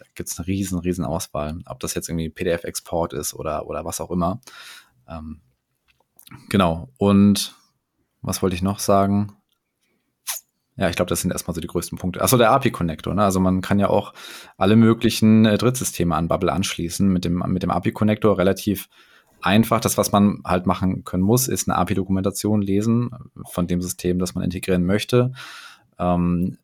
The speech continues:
ansonsten kann man sich aber auch an Tools wie Make unter anderem bedienen, was da eine grafische Oberfläche für diese api-Schnittstellen anbietet. Und auch Bubble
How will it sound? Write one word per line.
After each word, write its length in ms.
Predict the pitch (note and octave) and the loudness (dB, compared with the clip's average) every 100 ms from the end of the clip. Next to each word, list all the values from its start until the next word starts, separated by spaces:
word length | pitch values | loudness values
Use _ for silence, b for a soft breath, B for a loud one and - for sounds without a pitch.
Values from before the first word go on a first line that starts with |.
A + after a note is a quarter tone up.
| _ _ _ | _ _ _
ansonsten 540 | - F2 F#2 G2+ - | -2 2 2 2 0
kann 140 | G2+ G2 | 0 2
man 120 | G2 | 4
sich 140 | F2+ | 4
aber 120 | F#2 F#2 | 4 4
auch 100 | F2 | 4
an 140 | F2+ | 0
Tools 320 | - G#2 F#2 | 0 -2 0
wie 80 | F#2 | 0
Make 360 | E2+ E2+ G2+ G#2+ | 0 0 0 0
unter 200 | G#2+ G#2+ | -2 0
anderem 260 | G#2 G2+ | 2 2
bedienen, 840 | G#2 G2 G#2 A2 A2+ A2+ A2 G2+ F2 | 2 2 2 4 6 6 4 -2 -2
was 160 | E2+ | -2
da 80 | - | 0
eine 100 | E2+ | -2
grafische 500 | E2+ E2+ - G#2 - | 0 0 0 -2 -6
Oberfläche 540 | F#2+ G#2+ - G#2+ - G#2 | 0 0 0 -4 -2 -6
für 300 | - G2 F#2+ | -4 -4 -2
diese 220 | F#2 F#2 | 0 -2
api-Schnittstellen 640 | F2+ A2 A#2 - G#2 G#2 | -2 -4 -6 -4 -2 -2
anbietet. 840 | G2+ G#2 G2+ _ _ _ A2+ - - | -4 -8 -12 _ _ _ -2 0 0
Und 140 | F2+ | 0
auch 100 | E2 | 2
Bubble 320 | F2+ G#2 B2+ | 2 4 4